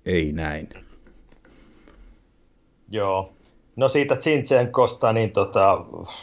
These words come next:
Speaker 2: no varmaan moni muukin on siitä puhunut, että tota, tää puolustaminen ei ole hänen niinku ykkösvahvuutensa, mikä ei ole tietenkään hyvä puolustajalle, että sille tulee virheitä ja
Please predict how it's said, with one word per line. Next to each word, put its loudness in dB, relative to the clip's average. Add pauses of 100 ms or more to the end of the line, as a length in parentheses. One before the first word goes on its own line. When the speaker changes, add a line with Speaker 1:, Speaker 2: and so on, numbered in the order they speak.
(300)
Speaker 2:
no -2
varmaan 2
moni 2
muukin 4
on 0
siitä 0
puhunut, -2 (280)
että -6
tota, -2 (800)
tää 6
puolustaminen 2
ei 2
ole 2
hänen -4 (160)
niinku -6 (380)
ykkösvahvuutensa, -4 (180)
mikä -2
ei 0
ole -4
tietenkään 4
hyvä 0 (280)
puolustajalle, 2
että -8 (640)
sille 2
tulee 6
virheitä 0
ja -4